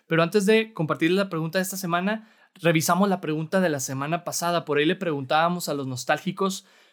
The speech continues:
qué videojuego debería de jugarse en torneos. ¿Qué juegos que se juegan por ahí, pero que no son parte de una,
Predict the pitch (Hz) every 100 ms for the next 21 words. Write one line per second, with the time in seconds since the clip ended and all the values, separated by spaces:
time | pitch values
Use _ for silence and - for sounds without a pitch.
0 | _ - 208 233 233 196 175 - 208 220
1 | 175 147 175 _ _ _ _ _ - 131
2 | 156 151 151 160 190 190 165 151 - 185
3 | 165 - 160 135 165 156 202 220 156 -
4 | 180 165 220 208 233 - - 170 156 -
5 | - 151 - 156 170 175 185 190 202 196
6 | 170 147 151 175 202 196 _ - 151 151
7 | 147 156 156 190 185 165 180 175 175 185
8 | 180 156